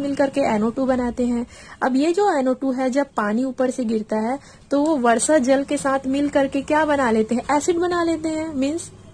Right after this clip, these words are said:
एचएनओ three and एचएनओ टू। अब क्या होगा,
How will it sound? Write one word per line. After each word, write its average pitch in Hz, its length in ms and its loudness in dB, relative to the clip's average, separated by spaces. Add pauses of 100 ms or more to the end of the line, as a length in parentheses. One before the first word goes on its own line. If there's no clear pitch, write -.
(160)
एचएनओ 233 320 -2
three 294 200 -4
and 311 160 -2
एचएनओ 320 360 -2
टू। 233 200 -4 (380)
अब 240 80 0 (140)
क्या 349 100 0
होगा, 254 440 0